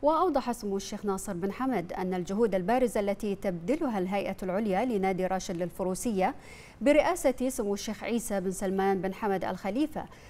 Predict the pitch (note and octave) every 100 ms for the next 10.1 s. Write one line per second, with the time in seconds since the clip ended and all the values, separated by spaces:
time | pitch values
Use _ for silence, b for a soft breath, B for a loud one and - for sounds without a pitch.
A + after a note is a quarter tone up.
0 | B - G4+ B3+ F#3+ A3+ - F#3+ G3 -
1 | G#3+ G#3 E3 G3 A3 F#3+ F3+ F3 F3 E3+
2 | G#3 G#3 F#3+ F3 - G3 G#3 C4+ B3 F3+
3 | F3+ F3 F3+ G#3 G#3+ G3+ F3+ F#3+ F3 F#3
4 | A3 A#3 F#3+ F#3 F#3 F#3 A#3+ C#4+ F#3+ F3+
5 | B B B - F3+ F#3+ F#3+ F3+ B3+ A#3+
6 | - F#3+ - F3+ F#3+ G#3+ G3 E3+ F#3+ F3+
7 | B3+ A#3+ G3+ F#3+ F3+ E3+ G3 C4+ - G#3
8 | C#4+ C4 A#3 A3 B3 B3+ E3+ - B B
9 | B - C4+ F4 D#4+ A3+ D4+ A3+ F#3 G3+